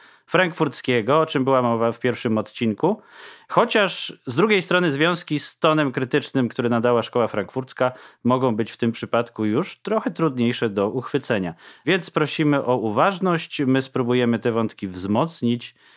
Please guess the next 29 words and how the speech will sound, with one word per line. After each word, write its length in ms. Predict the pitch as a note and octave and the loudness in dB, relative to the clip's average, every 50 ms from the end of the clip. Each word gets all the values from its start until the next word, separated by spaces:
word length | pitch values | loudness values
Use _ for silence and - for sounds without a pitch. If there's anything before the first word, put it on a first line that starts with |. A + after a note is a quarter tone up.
| - _ _ _ - | -20 _ _ _ -6
i 80 | D3+ | 0
pokazać. 800 | C#3 - D#3+ E3 E3+ D3+ B2+ A2 F#2+ F2+ D2 C2+ _ - - - - | 0 0 2 4 4 4 4 2 -2 -6 -14 -18 _ -18 -20 -12 -2
A 120 | - C3 C3 | -2 -2 0
ponieważ 580 | - D#3 D3+ E3 D#3+ E3 D#3 D3+ - - - | 2 0 0 2 2 2 0 0 -2 -6 -4
mamy 420 | C3 C3 C3+ D3+ D#3+ D#3 D#3 D3 C3 | -2 2 4 4 4 4 2 0 0
do 140 | C3 C#3+ | -2 -2
czynienia 560 | C3 - - B2+ C#3 C#3+ C#3 C3+ C3+ C3 B2 A#2+ | -2 -2 -4 -2 0 0 2 2 2 2 0 -2
z 60 | - | -2
postacią 640 | _ B2+ A#2 - - B2+ B2 B2 - B2 A#2 G#2+ A2+ | _ -8 -6 0 0 0 0 0 -2 -2 -2 -2 -2
ogromnie 520 | A2 A#2 A#2+ A#2+ A2 G#2+ G2+ G#2 G#2+ G#2 - - - _ _ _ | -2 0 0 0 0 0 0 -2 -4 -4 -8 -16 -20 _ _ _
znaną, 640 | G#2+ G#2+ G#2+ A#2+ C3+ C3+ C3+ C3+ C#3+ E3 F#3+ G#3 G3+ - - - - - _ _ _ | -8 -4 0 2 2 2 4 2 2 2 2 0 -4 -8 -20 -20 -20 -20 _ _ _
dla 300 | - A#2 C3+ D#3 E3 E3 | -2 2 4 4 4 4
mnie 220 | E3 D#3 D3+ D3 C3+ | 2 2 0 0 -2
to, 480 | C3 - C3+ C3+ C3+ C3 C3 C3 C3 G#2 A#2 A#2+ A#2+ A#2 A2+ | 0 2 4 4 4 4 4 2 2 2 2 2 4 4 2
y, 40 | A2+ | 0
częściowo 560 | - - C3+ A#2+ - - D3 C#3+ C3+ C#3 C3 | 0 0 -2 -2 0 -2 -2 0 0 0 0
oznacza 460 | - B2+ B2 A#2+ C3 B2 A#2 - B2+ | 0 0 0 2 0 0 2 0 -2
trudność 760 | B2 - E3 E3 F3+ D#3 B2+ A#2+ A#2 G#2+ G2+ - - - - A2 A2 G#2+ | 0 2 2 2 2 4 2 2 2 2 0 -4 -8 -8 -4 -2 -2 0
bardziej 420 | G2+ B2 B2 A#2 G#2+ A#2 A2+ G#2+ | 2 0 0 0 0 -2 -2 0
niż 220 | G#2+ A2 G#2+ - | 0 -2 -4 -6
ułatwienie, 640 | - - B2 C3 B2+ - - A#2 A2 G#2 A2 B2 D#3 - - _ - _ _ _ _ _ | -4 0 0 0 0 0 0 0 0 2 2 0 -2 -4 -10 _ -20 _ _ _ _ _
bo 580 | - A#2+ A#2 A2 A2+ C3 C3+ C3+ C#3 C#3 B2 - B2 A#2 | -4 -4 -2 2 2 2 4 4 2 0 0 -4 -4 0
trudniej 300 | - F3 F#3 F3+ F3 D#3+ | 0 0 2 2 0 0
wtedy 300 | E3+ - D#3+ D3 D3+ C#3+ | 0 0 0 0 0 0
wyjść 360 | C3+ C#3+ D3+ D3+ D3 - - | 2 2 0 0 0 -6 -4
poza 460 | _ - C3+ C3+ C3 C3 C3+ C3+ C3+ | _ 0 0 2 2 2 2 2 2
otrzaskane 560 | B2+ B2 - - B2+ - - C3+ B2 A#2 A2+ | 0 -2 -2 -4 -4 -2 -2 0 0 0 0
hasła, 440 | - - A#2 A2 - - C3+ C#3 D3+ | 0 0 -2 -2 0 0 2 2 2
poza 480 | D3+ - B2 A2+ B2 A#2+ A#2 A#2+ A2 | 2 0 -2 0 2 2 2 0 -2